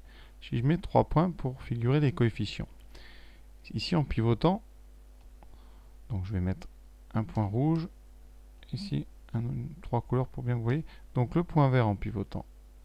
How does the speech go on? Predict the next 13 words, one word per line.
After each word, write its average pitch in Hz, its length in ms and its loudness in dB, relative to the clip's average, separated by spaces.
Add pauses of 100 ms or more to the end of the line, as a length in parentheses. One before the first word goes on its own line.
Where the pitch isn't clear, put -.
(120)
le 117 80 -6 (140)
coefficient 104 480 -2
se - 80 -10
retrouvera 95 440 -2
là, 165 260 2 (680)
le 139 120 4
bleu 127 200 4
se - 120 -6
retrouvera 98 400 0
là, 147 220 2
et 131 80 0
le 107 100 2
rouge 156 360 0